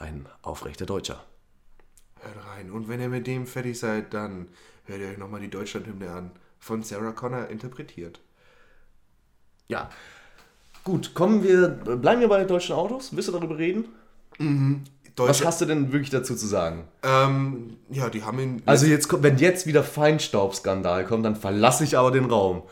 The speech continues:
Speaker 1: Ganz ehrlich, ich habe genug Pseudosatire heute gehört.
Speaker 2: Ich bin stolz auf deutsche Autos. Weißt du, wir haben nicht viel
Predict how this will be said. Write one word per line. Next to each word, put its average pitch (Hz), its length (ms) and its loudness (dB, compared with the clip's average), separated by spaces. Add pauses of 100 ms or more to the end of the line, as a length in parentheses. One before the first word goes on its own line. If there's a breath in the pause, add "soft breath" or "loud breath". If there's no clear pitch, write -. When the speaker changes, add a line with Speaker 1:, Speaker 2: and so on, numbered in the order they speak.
(240 loud breath)
Speaker 1:
Ganz 143 280 6
ehrlich, 127 320 2
ich 117 160 -6
habe 143 280 6
genug 135 520 2 (100)
Pseudosatire 131 720 4
heute 120 260 6
gehört. 98 500 -2 (2750 loud breath)
Speaker 2:
Ich 165 360 -6
bin 113 180 -4
stolz 107 560 -4
auf - 260 -6
deutsche 95 520 -4
Autos. 92 560 -8 (460)
Weißt 120 340 -2
du, 135 280 -2 (260 loud breath)
wir 113 200 2
haben 123 220 0
nicht 101 160 -10
viel 233 400 -6